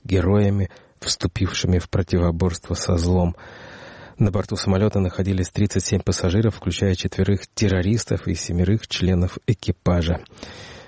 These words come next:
Этот эпизод трагического дня одиннадцатого сентября две тысячи первого года, семнадцать лет назад, стал лишь, а, одним в веренице террористических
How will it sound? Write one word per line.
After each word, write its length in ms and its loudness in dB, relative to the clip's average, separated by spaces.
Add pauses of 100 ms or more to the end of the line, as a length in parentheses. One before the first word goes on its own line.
(160)
Этот 540 0
эпизод 760 2
трагического 760 -2
дня 200 2
одиннадцатого 720 2
сентября 560 0
две 160 0
тысячи 520 -4 (100)
первого 580 2
года, 500 2 (460)
семнадцать 640 -2
лет 180 0
назад, 400 2 (760)
стал 320 -2
лишь, 380 -2 (280)
а, 220 2
одним 580 2 (440)
в 280 -4
веренице 760 2
террористических 1120 -2